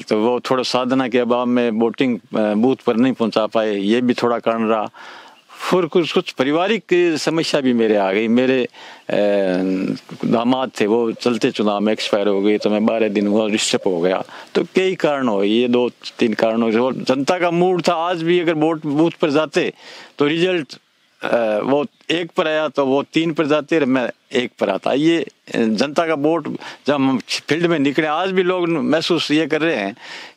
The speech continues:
कि चुनाव हार कैसे गए इतने vote होते हुए, कि चुनाव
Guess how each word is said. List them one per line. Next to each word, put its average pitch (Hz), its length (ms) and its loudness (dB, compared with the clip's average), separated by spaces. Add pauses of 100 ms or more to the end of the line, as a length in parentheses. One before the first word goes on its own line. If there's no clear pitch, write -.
कि 175 140 2
चुनाव 180 440 -2
हार 123 280 0
कैसे 165 340 0
गए 147 80 2
इतने 147 220 -2
vote 135 260 0
होते 104 260 -2
हुए, 95 140 0
कि - 140 0
चुनाव 175 540 -2